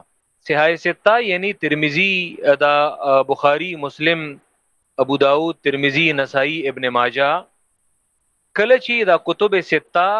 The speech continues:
صحاح سته، شپږو کتابونو والا، دوی د سفیان ابن عیینه نه روایت کوي، نو د دې محدثینو او د سفیان ابن عیینه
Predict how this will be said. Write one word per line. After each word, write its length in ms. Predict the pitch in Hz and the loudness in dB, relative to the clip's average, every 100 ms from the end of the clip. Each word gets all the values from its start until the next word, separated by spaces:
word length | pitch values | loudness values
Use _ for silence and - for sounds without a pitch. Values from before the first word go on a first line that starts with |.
| 220 _ _ _ | -6 _ _ _
صحاح 320 | 156 143 151 143 | -2 0 -2 -4
سته، 340 | 156 - 175 185 196 190 - _ _ - | -8 -2 0 2 0 -4 -14 _ _ -8
شپږو 360 | - - 208 190 | 2 2 2 0
کتابونو 500 | 151 151 143 170 185 151 | 0 2 2 0 -2 2
والا، 340 | 135 139 147 196 - _ _ _ _ _ _ _ _ _ _ _ _ _ | 2 2 -2 -4 -10 _ _ _ _ _ _ _ _ _ _ _ _ _
دوی 140 | 196 247 | -6 -2
د 80 | 220 - | -2 0
سفیان 680 | 190 - 196 240 262 254 247 196 _ _ 160 | -2 0 0 2 2 0 -2 -12 _ _ -4
ابن 180 | 165 180 | -2 0
عیینه 520 | 175 156 175 185 208 285 | 0 0 -2 -2 0 0
نه 80 | 220 | 0
روایت 400 | 170 151 147 147 _ | 2 2 0 -2 _
کوي، 180 | 127 110 92 _ _ _ _ _ 151 | -10 -10 -16 _ _ _ _ _ 0
نو 80 | 165 175 | 2 2
د 100 | 175 | 0
دې 180 | 277 262 | 0 2
محدثینو 840 | 196 185 156 170 - 220 254 254 262 247 | 2 0 -2 -4 0 0 2 2 4 4
او 60 | 175 165 | 4 0
د 80 | 151 | -6
سفیان 540 | 170 - 202 233 226 185 | -6 0 2 2 0 -4
ابن 160 | 170 170 | -2 -2
عیینه 460 | 151 156 156 165 | 0 0 -2 -2